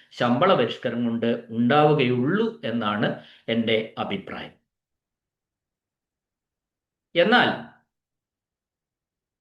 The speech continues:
ഡി എ മൊഴി, മൂന്ന് ഡി എ മെർജ് ചെയ്യുക എന്ന് പറഞ്ഞാൽ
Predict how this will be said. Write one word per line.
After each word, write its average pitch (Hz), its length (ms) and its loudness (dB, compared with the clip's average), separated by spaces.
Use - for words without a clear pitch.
ഡി 202 300 2
എ 269 100 8
മൊഴി, 220 380 4
മൂന്ന് 214 380 2
ഡി 202 420 2
എ 254 60 6
മെർജ് 175 420 0
ചെയ്യുക 247 300 0
എന്ന് 190 220 4
പറഞ്ഞാൽ 131 480 -4